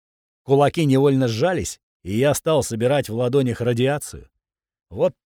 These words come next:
только возникла одна проблема. Чтобы запульнуть бомбу в цель, следовало подойти ближе.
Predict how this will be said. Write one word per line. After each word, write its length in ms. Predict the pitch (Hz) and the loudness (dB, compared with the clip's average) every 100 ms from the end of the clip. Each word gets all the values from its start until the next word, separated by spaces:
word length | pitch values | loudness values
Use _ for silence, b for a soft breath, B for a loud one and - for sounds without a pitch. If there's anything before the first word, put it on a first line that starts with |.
| - | -6
только 280 | 180 160 | -4 0
возникла 560 | 170 170 147 170 143 143 | 2 2 0 -2 -2 -2
одна 240 | 139 147 | 0 -2
проблема. 540 | - 147 143 151 92 - _ _ _ _ _ | -2 -2 -2 -4 -6 -14 _ _ _ _ _
Чтобы 280 | - 123 | -2 0
запульнуть 480 | 131 127 185 208 202 | 2 2 2 2 2
бомбу 380 | 120 185 180 156 | 0 -2 0 0
в 100 | - | -4
цель, 320 | - 202 98 - | -4 -4 -4 -10
следовало 540 | - 117 139 127 123 120 | -16 -2 0 0 0 -2
подойти 460 | 120 117 117 143 | -2 -2 0 -2
ближе. 500 | 101 104 147 120 87 | -4 -2 -2 -6 -12